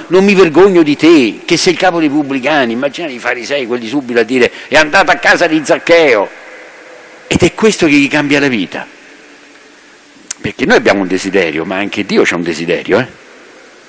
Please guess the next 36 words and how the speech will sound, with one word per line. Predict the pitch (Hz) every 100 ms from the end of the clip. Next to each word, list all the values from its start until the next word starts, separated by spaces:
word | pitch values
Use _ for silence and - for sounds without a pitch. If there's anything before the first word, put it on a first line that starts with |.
| - - - - - -
E | 113
il | 123
suo | 156
desiderio | 143 135 151 80
siamo | - 80
noi. | 127 82 - - - - - - - - - - _ _ _ _ _ _ _ _ _ -
Lui | 233 359
fa | 135
un | 110
passo | 98 - 98
oltre, | 90 76 - 64 - - - -
caspita, | 107 113 87 69
ha | - - - - - - - - -
fatto | 107 -
un | 107
passo | 113 110 107
più | - 127
oltre | 139 135
di | 156
quello, | 120 123 82 82
e | 98 98
dal, | 127 120
dal | 120 127
cielo | 147 139 110
è |
venuto | 101 120 117
sulla | 123 131
terra, | 127 127 98 92
dal, | 101 110
dal, | 110 123 127 117 104 - - -
dal, | - 117 131 127
dal | 131 143
verbo | 135 170 151 117 107
è |
diventato | 101 117 110 135 160
uomo. | 143 143 131 95 82